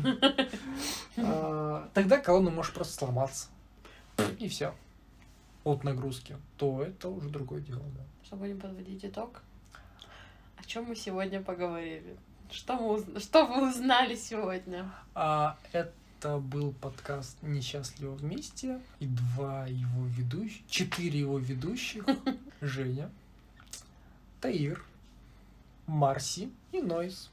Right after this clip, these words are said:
Speaker 2: Как вы понимаете, скорее всего, в этих подкастах буду говорить в основном я. <laughs> Что на самом деле не так честно, потому что сегодня Женя начала говорить,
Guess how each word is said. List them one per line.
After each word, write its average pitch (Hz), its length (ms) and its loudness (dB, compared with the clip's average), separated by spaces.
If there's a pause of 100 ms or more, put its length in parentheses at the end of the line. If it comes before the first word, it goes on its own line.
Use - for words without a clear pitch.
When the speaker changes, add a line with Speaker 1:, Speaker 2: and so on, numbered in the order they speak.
Speaker 2:
Как 180 200 -2
вы 160 80 -4
понимаете, 180 560 -2
скорее 156 400 -6
всего, 147 480 -4
в 135 160 -2
этих - 840 -6
подкастах 151 880 0
буду 139 300 -2
говорить 139 380 -2
в 139 40 -4
основном 139 380 -4
я. 131 320 0 (260)
<laughs> - 280 -20
Что - 240 0
на 170 120 2
самом 175 280 4
деле 165 160 0
не 156 100 -4
так 151 280 4 (120)
честно, 196 760 -2
потому 151 340 -4
что - 120 -6
сегодня 156 400 -2
Женя 151 240 0
начала 147 380 0
говорить, 165 480 0